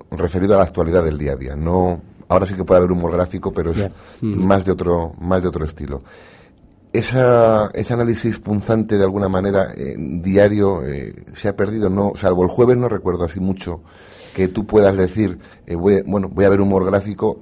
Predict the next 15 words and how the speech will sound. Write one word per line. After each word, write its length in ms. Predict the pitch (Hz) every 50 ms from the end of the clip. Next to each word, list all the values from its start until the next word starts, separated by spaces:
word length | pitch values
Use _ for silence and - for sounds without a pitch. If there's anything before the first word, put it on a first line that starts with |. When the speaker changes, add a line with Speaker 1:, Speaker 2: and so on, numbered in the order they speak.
| - -
Speaker 1:
pero 180 | - 95 90 82
que 80 | 80 87
además 300 | 87 87 87 98 95 98
me 100 | 95 -
permita 420 | 98 85 85 92 92 - 95 87
confrontar 680 | - 90 85 78 - 87 85 82 76 92 90 82 80
con 160 | 85 85 85
el 120 | 82 82 80
día 180 | 87 87 85
a 40 | 85
día 220 | 87 92 92 87 85
y 40 |
que 80 | 80 82
me 120 | 80 78
permita, 480 | 78 80 78 82 82 78 80 90 85